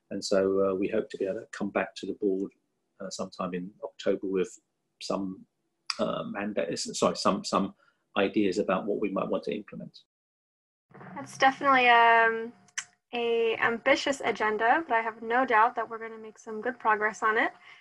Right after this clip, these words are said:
Speaker 2: Um, but you just shared a lot of information about what the coalitions and the board is going to be doing in this next year. What are you most looking forward to your first year?
Speaker 1: Uh, that's a very interesting question. I, I,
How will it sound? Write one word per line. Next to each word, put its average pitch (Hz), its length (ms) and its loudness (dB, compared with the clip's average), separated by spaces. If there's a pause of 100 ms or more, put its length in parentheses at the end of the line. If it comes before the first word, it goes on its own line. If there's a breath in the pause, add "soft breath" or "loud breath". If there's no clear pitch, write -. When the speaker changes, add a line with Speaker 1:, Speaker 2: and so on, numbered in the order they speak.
(220 loud breath)
Speaker 2:
Um, 226 720 8
but 240 80 2
you 247 100 -2
just - 300 4
shared 330 220 6
a 294 40 4
lot 269 220 8
of 277 100 4
information 269 560 -4
about 220 440 8 (380 soft breath)
what - 160 -4
the - 80 -6
coalitions 269 1000 2
and - 100 -10
the - 200 -14
board 285 240 8
is 285 100 2
going 254 220 0
to 240 40 -6
be 240 80 -6
doing 240 280 2
in 226 100 -2
this 226 240 -6
next - 300 -6
year. 226 380 2
What 330 120 -2
are 370 100 4
you 254 460 -2
most 233 260 -2
looking 208 300 -10
forward 208 480 -8 (240)
to 233 80 -16
your 220 220 -10
first - 260 -18
year? - 260 -18 (160)
Speaker 1:
Uh, 139 120 -2
that's 151 200 4
a 151 140 6
very 131 320 4
interesting 117 300 -4
question. 110 340 2
I, 117 260 0
I, 135 200 4